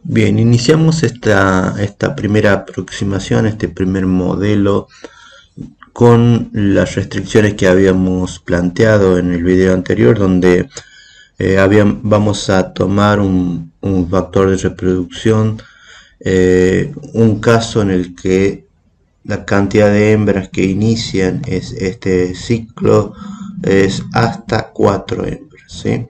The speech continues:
Eh, podemos ir modelizando y cambiando la cantidad de hembras que inician este, este ciclo o esta, estas generaciones de moscas, ¿sí?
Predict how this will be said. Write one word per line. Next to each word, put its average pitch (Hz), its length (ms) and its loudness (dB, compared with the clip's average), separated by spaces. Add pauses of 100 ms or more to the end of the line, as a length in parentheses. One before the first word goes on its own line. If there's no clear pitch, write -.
(680)
Eh, 98 180 -2
podemos 95 540 -2
ir 101 120 0
modelizando 110 880 0
y 113 80 -2
cambiando 98 600 -2
la 101 160 -2
cantidad 98 640 -2
de 101 300 0
hembras 104 560 -4
que 95 120 -4
inician 104 760 -2 (1080)
este, 87 920 -2 (140)
este 101 220 -2
ciclo 104 640 -4
o 104 60 0
esta, 98 600 -4 (280)
estas - 240 -10
generaciones 95 760 -2
de 90 80 -6
moscas, - 520 -8
¿sí? 107 220 -2